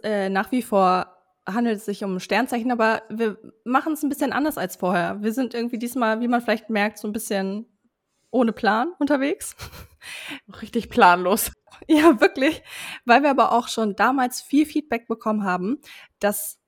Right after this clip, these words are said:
Speaker 1: die Leute uns gerne zuhören und auch gerne mehr so Alltagskram von uns hören wollen. So. Und deswegen haben wir gedacht, okay, hopp oder top, machen wir's jetzt einfach so, versuchen mal unser Glück, mal gucken, wie's läuft, mal gucken, wie's ankommt. Also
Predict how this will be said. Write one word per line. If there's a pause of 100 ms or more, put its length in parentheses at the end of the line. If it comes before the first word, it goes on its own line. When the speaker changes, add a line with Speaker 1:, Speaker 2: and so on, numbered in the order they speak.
Speaker 1:
die
Leute
uns
gerne
zuhören
und
auch
gerne
mehr
so
Alltagskram
von
uns
hören
wollen.
So. (460)
Und
deswegen
haben
wir
gedacht, (480)
okay, (460)
hopp
oder
top, (500)
machen
wir's
jetzt
einfach
so,
versuchen
mal
unser
Glück,
mal
gucken,
wie's
läuft,
mal
gucken,
wie's
ankommt.
Also